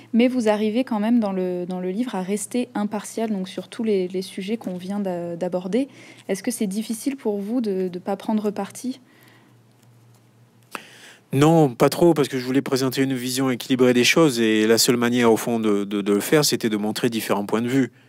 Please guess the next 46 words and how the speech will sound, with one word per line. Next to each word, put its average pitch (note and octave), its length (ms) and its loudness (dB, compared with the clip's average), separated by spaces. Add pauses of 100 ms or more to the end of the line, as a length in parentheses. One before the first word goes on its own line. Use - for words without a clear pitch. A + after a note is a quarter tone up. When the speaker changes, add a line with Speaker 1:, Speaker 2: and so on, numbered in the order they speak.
(260)
Speaker 2:
qui - 60 -6
sont A2+ 120 0
pas A2+ 120 4
forcément A2 400 2
les A2 100 2
miens, C3 240 2
je G2+ 140 0
le G2 80 6
répète. G#2+ 400 2 (640)
Euh, G#2+ 880 4
il A2 60 -2
y G#2+ 40 4
a A2 40 6
le G#2+ 60 2
point B2+ 140 2
de A#2+ 60 0
vue A#2+ 100 2
de A#2+ 40 2
Martin. A#2+ 300 2
Alors A#2+ 160 6
Martin, B2+ 360 2 (200)
certes, C#3 300 0
c'est A#2+ 80 -2
un A2+ 60 -2
policier, A#2 380 0
mais C#3 60 0
c'est A2+ 140 -2
pas A#2 100 2
un A2 60 0
policier, A2+ 560 2
euh, G#2 160 2 (560)
c'est, - 160 -2
il, A2+ 500 -2
je, A#2 280 2
je G#2 120 -4
l'ai B2 80 6
déjà A2+ 240 6
dit A#2+ 140 4 (220)
maintes A#2+ 340 2
fois, D3 320 6
c'est B2 160 2
plutôt A#2+ 260 -2
un A#2 60 4
policier A2+ 360 0
qui B2+ 120 0
a, A2 140 8